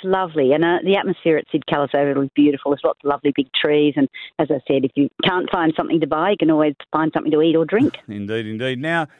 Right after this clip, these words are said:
Speaker 2: tell me about this next year, and it's looking a, a little way forward here, but the Cowra Breakout, uh, s-,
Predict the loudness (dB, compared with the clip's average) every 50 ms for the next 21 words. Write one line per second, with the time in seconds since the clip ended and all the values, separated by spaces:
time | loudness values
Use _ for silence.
0 | _ _ _ _ -6 -2 -2 -2 -2 -2 0 0 0 0 0 -2 -6 -8 -8 -8
1 | -8 -8 -10 -10 -6 -4 -2 -2 -2 -2 -4 -6 -6 -6 -6 -6 -6 -8 -10 -14
2 | -14 -12 -10 -10 -6 -6 -6 -6 -6 -4 -2 -2 0 0 0 0 -2 -2 -4 -4
3 | -2 -2 -2 -2 -4 -6 -8 -6 -6 -6 -6 -8 -6 -6 -4 -4 -4 -4 -8 _
4 | _ _ _ _ _ -8 -6 -2 -2 -2 -2 0 0 0 0 0 -2 -4 -2 -2
5 | -2 -4 -6 -10 -10 -8 -6 -6 -6 -6 -10 -14 -20